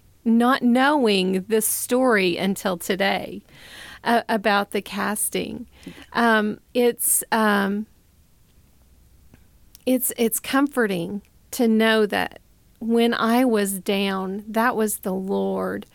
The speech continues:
comforting me. He was massaging my legs and helping me to stand back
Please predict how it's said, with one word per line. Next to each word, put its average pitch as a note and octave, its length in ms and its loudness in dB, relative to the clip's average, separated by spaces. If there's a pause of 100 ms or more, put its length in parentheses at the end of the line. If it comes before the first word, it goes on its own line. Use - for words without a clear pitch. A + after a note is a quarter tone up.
(420)
comforting G3 760 -2
me. G#3 240 -6
He B3+ 200 2
was A3+ 300 2
massaging G3+ 760 0
my F#3+ 180 -2
legs G3 500 -2
and G3+ 160 0
helping G#3 560 0
me F#3 220 -2 (160)
to G#3 140 0
stand F#3+ 600 -2
back F#3+ 340 -2